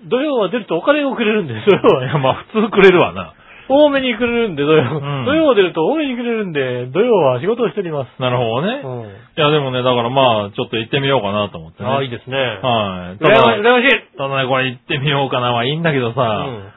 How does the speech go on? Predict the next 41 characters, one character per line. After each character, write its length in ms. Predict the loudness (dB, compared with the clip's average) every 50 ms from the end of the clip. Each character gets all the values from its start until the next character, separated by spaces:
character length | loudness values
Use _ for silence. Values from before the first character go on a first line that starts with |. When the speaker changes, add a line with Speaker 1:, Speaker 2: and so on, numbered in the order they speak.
| _ _ _ -6 -2
Speaker 2:
あ 180 | 0 0 0 -2
の、 200 | -4 -8 -8 -2
長 200 | 0 2 2 4
太 120 | 4 2
郎 140 | 2 2 0
く 60 | -4
ん 40 | -6
が 100 | -6 -4
い 40 | -4
る 80 | -4 -6
じ 60 | -6
ゃ 40 | -6
な 120 | -6 -6
い？ 100 | -8 -8 _ -6
Speaker 1:
は 140 | -4 -4 -4
い 60 | -4
は 160 | -6 -12 -10
い。 40 | -6
Speaker 2:
で、 60 | 0
我 220 | 2 2 4 4
の 120 | 2 0 0
お 60 | -2
姉 60 | -2
さ 100 | -2 -4
ん 20 | -4
は 80 | -4
一 160 | -6 -6 -6
緒 80 | -6 -8
に 60 | -8
来 120 | -4 -6 -6
れ 80 | -4 -4
な 120 | -8 -10
い 60 | -12
わ 80 | -16 -18
け 60 | -18
じ 100 | -16 -12
ゃ 20 | -8
な 100 | -8 -8
い？ 20 |
Speaker 1:
う 40 | -6
ん。 220 | -8 -10 -12 -14